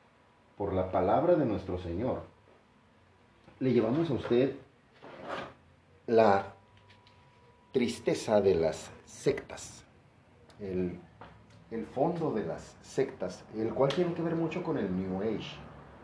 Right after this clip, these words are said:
Y atendiendo la voz de mi chuladita de mi corazón, mi, mi futura esposa, ahora el día primero de mayo vamos a, a contraer nupcias, primeramente Dios.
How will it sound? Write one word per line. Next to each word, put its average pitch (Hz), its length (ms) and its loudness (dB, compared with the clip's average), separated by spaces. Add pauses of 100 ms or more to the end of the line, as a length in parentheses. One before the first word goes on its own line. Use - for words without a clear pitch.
(360)
Y 117 320 2 (960)
atendiendo 120 600 8
la 156 100 12
voz 104 260 10
de 156 100 6
mi 113 220 4
chuladita 90 440 2
de 151 60 8
mi 135 120 4
corazón, - 500 2
mi, - 520 -8
mi - 140 -16
futura 110 300 2
esposa, - 440 2 (1200)
ahora 87 160 4
el 101 160 8
día 92 380 6
primero 87 380 6
de 95 100 10
mayo 82 420 4
vamos 95 280 -2
a, 71 100 -8 (1800)
a 78 100 -2
contraer 98 600 6
nupcias, 113 480 8
primeramente 98 680 8
Dios. 95 400 8